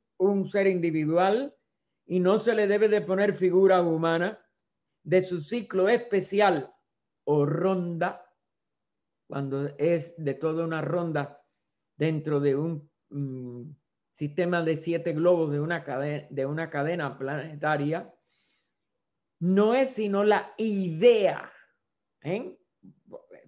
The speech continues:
Por eso no se le puede antropomorfizar idea personificada del pensamiento divino, porque se personifica a través de una jerarquía de funcionario, funcionaria, vamos a llamarle,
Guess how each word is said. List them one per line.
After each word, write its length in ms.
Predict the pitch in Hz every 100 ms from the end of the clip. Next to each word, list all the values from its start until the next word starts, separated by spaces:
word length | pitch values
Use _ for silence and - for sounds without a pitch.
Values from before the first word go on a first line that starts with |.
| _ _ _
Por 160 | 131 151
eso 220 | 165 240
no 100 | 220
se 140 | -
le 100 | 202
puede 240 | 202 220 220
antropomorfizar 1300 | 202 185 180 165 160 156 147 151 143 185 202 254 - _ _ -
idea 720 | 196 214 180 226 220 190 180
personificada 1000 | 196 185 185 175 180 180 151 220 240 233
del 200 | 214 190
pensamiento 960 | 190 185 165 147 156 170 214 208 202 185
divino, 540 | 170 165 185 143 - _ _ _ _ _ _ _ - _ _ _
porque 300 | - 170 175
se 160 | 180 190
personifica 1000 | 190 214 202 220 220 220 277 220 190 -
a 160 | 190 190
través 380 | 185 185 226
de 100 | 180
una 200 | 208 214
jerarquía 580 | 190 180 175 156 220 220
de 140 | 190 180
funcionario, 800 | 170 151 156 151 156 135 127 -
funcionaria, 840 | 170 165 151 170 180 165 135 120
vamos 280 | 151 175 180
a 80 | 165
llamarle, 460 | 151 160 156 127